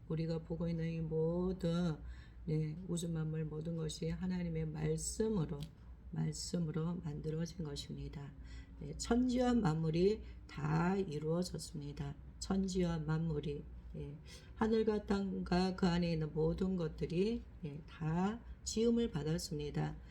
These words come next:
하나님이 그가 하시던 일을 일곱째 날에 마치시니, 하나님께서 그가 하시던 일을, 모든 일곱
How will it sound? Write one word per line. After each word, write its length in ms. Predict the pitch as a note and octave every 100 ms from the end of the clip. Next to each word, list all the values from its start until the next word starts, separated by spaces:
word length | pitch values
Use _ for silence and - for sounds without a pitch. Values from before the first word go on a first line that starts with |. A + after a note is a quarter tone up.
| - - - - -
하나님이 520 | A#3+ B3 A#3+ A#3 A3
그가 400 | F3+ E3+ F3 F#3
하시던 500 | G#3+ G#3+ A3+ G#3+ F#3+
일을 500 | D#3+ F3 A3 B3+ E3+
일곱째 500 | D#3+ D#3+ D#3+ - D#3+
날에 500 | D#3 D#3 D#3 F#3+ G#3+
마치시니, 920 | D#3+ D#3+ D#3+ - B3+ - D#3+ D3 - - - -
하나님께서 840 | F3+ F3+ F3 E3 D#3+ D3+ D#3 D#3
그가 280 | D3+ D#3 D#3+
하시던 520 | E3 A3 - A3+ G#3+
일을, 240 | E3 D3+ D#3
모든 600 | C3+ D3+ F3+ G#3 A3 A#3
일곱 480 | F#3 D#3 D#3+ A3 C4